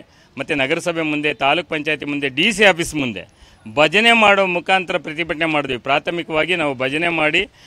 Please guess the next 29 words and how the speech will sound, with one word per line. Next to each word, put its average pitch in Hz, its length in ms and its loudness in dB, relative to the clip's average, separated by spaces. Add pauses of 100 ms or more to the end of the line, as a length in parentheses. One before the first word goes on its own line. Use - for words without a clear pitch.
(160)
ಅವ್ರಿಗೆ 156 260 2
"ನೀವು 151 240 0
ವಿಷ 139 180 -6
ನೀರನ್ನು 190 500 2
ನಮಗೆ 160 220 -2
ಕುಡಿಸ್ತಾ 175 380 -2
ಇದ್ದೀರಿ, 165 280 0
ನಾವು 151 220 -2
ಸಿಹಿಯನ್ನು 196 480 -4
ಕೊಡ್ತೀವಿ" 160 340 -6
ಅಂದ್ಬಿಟ್ಟು 160 540 -4 (340)
ಒಬ್ಬಟ್ಟು 170 440 0
ಪಾಯಸಗಳನ್ನ 190 500 2
ಮಾಡ್ಕೊಂಡು 170 360 -4
ಒಂದೊಂದು 175 400 -2
ಕಡೆ 170 160 0
ಹಂಚಿ, 160 540 -4 (300)
ಆ 143 280 2
ಜನಜಾಗೃತಿಗೊಳಿಸೋದಕ್ಕೆ 175 1200 -2
ಅಧಿಕಾರಿಗಳನ್ನ 185 760 0
ಏನಾದರೂ 190 560 0
ಮಾಡಿ 180 220 0
ನಮ್ಮ 151 300 -6 (260)
ಕಡೆ 160 280 -2
ಗಮನ 156 360 -4
ಹರಿಸ್ಬೇಕು 165 400 -8
ಅನ್ನೋಂಥ 156 260 -8
ಉದ್ದೇಶದಲ್ಲಿ 147 460 -8
ಮಾಡಿದ್ವಿ. 139 420 -6